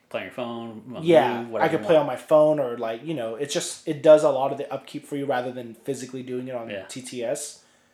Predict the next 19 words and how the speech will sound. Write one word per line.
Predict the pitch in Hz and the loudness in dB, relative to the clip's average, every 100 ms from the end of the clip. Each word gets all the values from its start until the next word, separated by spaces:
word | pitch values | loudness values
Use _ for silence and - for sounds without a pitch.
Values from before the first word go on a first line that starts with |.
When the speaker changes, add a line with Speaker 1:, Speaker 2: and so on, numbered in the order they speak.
| _ - | _ -8
Speaker 2:
I | 127 | -4
probably | - 143 143 | 2 4 4
would | 135 143 139 120 - - | 2 0 0 -2 -14 -12
have | 135 123 | -10 -6
gotten | 113 113 | -8 -8
a | 110 | -12
hundred | - 117 110 | -14 -14 -14
plus | - 117 | -10 -10
plays | - 120 113 | -10 -12 -12
of | |
Marvel | 107 107 107 | -14 -12 -12
Champs | 113 107 | -14 -12
'cause | 143 | -4
it's | 180 214 | -2 0
a | |
great | 131 135 117 | -2 -6 -6
Speaker 1:
Mm-hmm. | 127 | -8
Speaker 2:
game. | 160 110 | -8 -10
Speaker 1:
Yeah. | 120 | -10